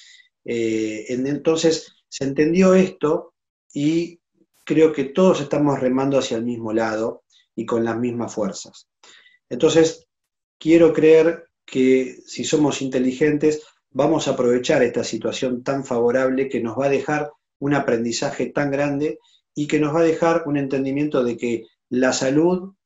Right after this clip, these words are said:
es lo más importante, eh, y ponerla nuevamente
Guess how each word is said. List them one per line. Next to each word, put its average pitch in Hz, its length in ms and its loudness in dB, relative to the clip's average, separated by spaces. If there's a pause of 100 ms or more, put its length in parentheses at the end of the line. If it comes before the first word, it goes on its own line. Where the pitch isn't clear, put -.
(320)
es 139 180 0
lo 131 80 2
más 131 220 -2
importante, 107 720 -4 (520)
eh, 110 380 -2
y 123 80 -4
ponerla 135 520 2
nuevamente 135 680 -2